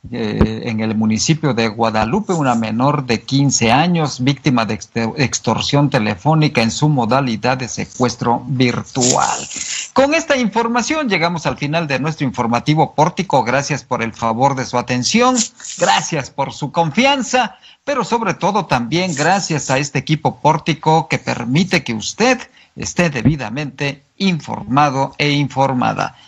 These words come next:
Gracias a Jesús de Ávila, a Araceli Martínez, a Landy Valle,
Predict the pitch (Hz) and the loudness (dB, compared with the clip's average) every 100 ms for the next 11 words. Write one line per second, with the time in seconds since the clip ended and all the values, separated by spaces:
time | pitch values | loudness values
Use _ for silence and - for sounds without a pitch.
0 | - - 160 156 135 120 120 - 120 151 | -14 -2 0 2 0 -2 -4 -4 -2 0
1 | 123 123 135 185 180 175 165 - _ - | 0 2 4 2 2 0 0 -4 _ -2
2 | 190 120 101 147 143 120 113 - - 175 | 0 0 -4 -4 -2 -2 -4 -4 0 2
3 | 165 160 143 - - - 113 113 117 127 | 4 2 2 -4 -14 -4 0 2 2 2
4 | 123 113 170 185 156 170 139 | 0 2 2 2 0 0 -2